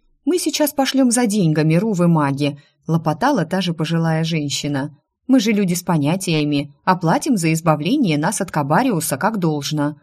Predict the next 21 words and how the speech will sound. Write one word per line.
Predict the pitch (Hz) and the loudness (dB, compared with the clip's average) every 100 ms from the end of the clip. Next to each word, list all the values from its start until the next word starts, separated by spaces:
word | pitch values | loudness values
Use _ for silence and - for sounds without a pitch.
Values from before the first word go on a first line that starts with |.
| _ _ _ - | _ _ _ -4
«Не | 214 156 | 0 2
нужно», | 139 139 131 139 135 143 - _ - | 2 0 -2 0 -2 -2 -10 _ -4
качнул | 170 165 165 151 | -4 0 0 0
головой | 151 156 160 156 | 0 0 0 -2
Марко. | 156 151 139 - 151 - _ _ - | -2 -2 -6 -6 -6 -8 _ _ -6
«Мы | 220 185 | 0 2
не | 165 | 4
возьмём | 151 151 147 135 135 | 4 2 2 -2 0
денег, | 139 139 139 - _ - | -2 -2 -4 -8 _ -2
но | 170 156 | 0 2
вы | 180 | 0
поймайте | 254 147 143 151 208 202 | 0 2 2 0 0 -2
нашу | 180 147 - 208 | -2 -2 -2 -4
лошадь | 175 135 - 135 - - | -2 -4 -4 -8 -8 -4
и | |
доставьте | 156 139 - 175 196 - | -2 -2 0 -2 -2 -6
её | 139 143 185 | -2 -2 0
и | 190 | 0
седло | 147 - 160 180 | 0 -4 -2 0
в | 170 | -2
город. | 147 170 143 139 | -2 -2 0 -2